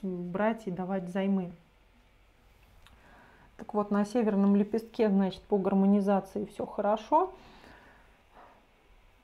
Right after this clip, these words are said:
М, у нас, а, духами, которые могут проникнуть с этой стороны, управляет Бхишана Бхайрава и Чамунда. За что они отвечают, да,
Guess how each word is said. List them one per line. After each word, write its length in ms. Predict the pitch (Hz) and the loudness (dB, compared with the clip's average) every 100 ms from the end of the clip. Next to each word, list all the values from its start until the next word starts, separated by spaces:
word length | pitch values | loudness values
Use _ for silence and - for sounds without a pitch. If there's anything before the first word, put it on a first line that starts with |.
| - | -10
М, 600 | - 214 202 196 196 196 196 | -2 2 4 4 4 0 0
у 80 | 220 | 2
нас, 380 | 226 226 220 214 - - | 4 6 4 0 -6 -4
а, 460 | 196 196 190 185 | 0 0 0 -2
духами, 440 | 185 226 240 202 185 | -2 0 0 0 0
которые 440 | 180 185 190 185 | -2 -6 -4 -2
могут 340 | 185 190 170 - | -2 -2 -4 -6
проникнуть 600 | 190 196 208 202 190 175 | -2 2 2 0 -6 -6
с 40 | - | -10
этой 200 | 180 - | -12 -16
стороны, 380 | - 202 208 | -12 -4 -2
управляет 640 | 196 170 - 196 208 185 180 | -2 -4 -4 -2 -2 -4 -8
Бхишана 460 | - 214 214 202 190 | -10 -10 -6 -4 -6
Бхайрава 640 | - 202 196 190 180 175 | -6 -4 -2 -4 -4 -8
и 60 | |
Чамунда. 600 | 180 - 214 208 190 220 311 - _ _ _ _ _ _ - - - - - - - - - - _ _ _ _ _ _ _ _ - | -6 0 2 2 2 0 -4 -14 _ _ _ _ _ _ -20 -20 -20 -20 -20 -20 -20 -20 -20 -20 _ _ _ _ _ _ _ _ -2
За 120 | 208 | 0
что 200 | 214 269 | 2 2
они 160 | 285 233 | 4 4
отвечают, 560 | 226 214 214 196 180 | 0 -2 -2 -2 -2
да, 260 | 175 202 | -2 -2